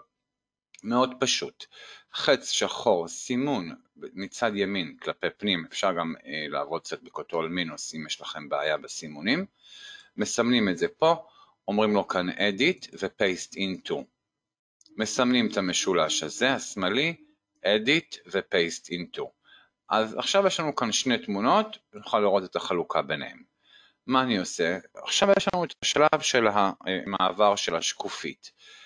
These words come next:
מסמנים עם החץ השחור את האזור הזה, הולכים ל-Object ו-Effect, ופה יש לכם את ה-Transparency. יש פה עוד אפקטים, אני נכנס שנייה אחת ל-Transparency. מאוד חשוב שאתם בחלון הזה, כדי שהדברים יעבדו,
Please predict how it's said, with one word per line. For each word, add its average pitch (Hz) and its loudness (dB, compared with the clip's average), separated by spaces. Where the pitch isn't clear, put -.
מסמנים 127 -2
עם 175 0
החץ - -4
השחור 85 -4
את 147 -4
האזור 76 -2
הזה, 85 -4
הולכים 113 -2
ל-Object 135 0
ו-Effect, - -2
ופה 175 0
יש 170 -6
לכם 143 -2
את 123 -2
ה-Transparency. 85 -2
יש 87 -4
פה - 0
עוד 107 4
אפקטים, 127 -4
אני 107 -2
נכנס 82 -6
שנייה 76 -6
אחת 71 -8
ל-Transparency. 80 -6
מאוד 160 2
חשוב 165 -2
שאתם 95 -2
בחלון 95 2
הזה, 85 -2
כדי 87 -2
שהדברים 90 0
יעבדו, 87 0